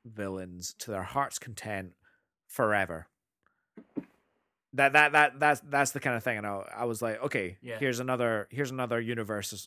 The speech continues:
Speaker 1: universal life-ending thing."
Speaker 2: <laughs> Yeah,
Speaker 1: Okay,
Speaker 2: exactly, yeah.
Speaker 1: next week there's gonna be another one.
Speaker 2: Another one. Do you, but, but what? But I mean, wh-, what do you think that what we did and what has finished? So obviously the, the creature died or whatever. I,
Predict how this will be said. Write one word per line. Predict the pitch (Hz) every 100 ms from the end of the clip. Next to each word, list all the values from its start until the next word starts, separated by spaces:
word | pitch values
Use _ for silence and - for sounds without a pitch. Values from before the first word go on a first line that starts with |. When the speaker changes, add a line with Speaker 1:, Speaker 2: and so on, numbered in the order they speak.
| _ -
Speaker 1:
universal | 123 123 113 107 101 123 107 98
life-ending | 101 107 98 107 101 101 95
thing." | 95 110 90 82 -
Speaker 2:
<laughs> | _ _ _ _
Yeah, | 170 - 180 - 139
Speaker 1:
Okay, | 127 117
Speaker 2:
exactly, | 101 139 123 120
yeah. | 120
Speaker 1:
next | 135 143 -
week | 123 107
there's | 113
gonna | 117 113
be | 110
another | 107 104 95
one. | 90 87 - - -
Speaker 2:
Another | 127 117
one. | 110 - -
Do | -
you, | 196
but, | 247 202 185
but | 233
what? | 214 240 277 - 165 185
But |
I | 190
mean, | 202 185
wh-, | 131 175 -
what | 175 214
do |
you | 220
think | 196
that | 175 139 135 131
what | 151 156
we | 135
did | 151 151
and | 120 131
what | -
has | - 147 139
finished? | - 113 87 - -
So | 139
obviously | 139 147 120
the, | 117 135
the |
creature | - 131 113 113 -
died | 90 95 101
or | 95
whatever. | 101 101
I, | 95